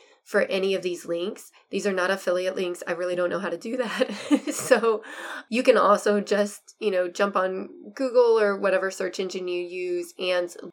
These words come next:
look up these brands as well. Also, I really, really, really love helping people find the best planner for them. Some people are matchmakers, you know, they match people up for relationships.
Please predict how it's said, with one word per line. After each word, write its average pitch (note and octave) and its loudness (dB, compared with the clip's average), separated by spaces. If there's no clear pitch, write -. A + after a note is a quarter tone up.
look G#3+ 2
up G3+ -2
these F#3 -4
brands F3 2
as F3 -12
well. - -4
Also, A#3 2
I A3+ 6
really, G#3 -2
really, F3 -4
really B3+ 2
love G3 2
helping A3 -2
people G3+ -4
find F3+ -2
the G3+ 2
best F3+ -2
planner F3 -2
for - -6
them. - -4
Some B3 4
people C#4+ 2
are B3 6
matchmakers, F#3+ -2
you G#3 -2
know, F#3 2
they G3+ 2
match G3 -2
people G3 0
up G3 2
for G3 0
relationships. F#3+ -2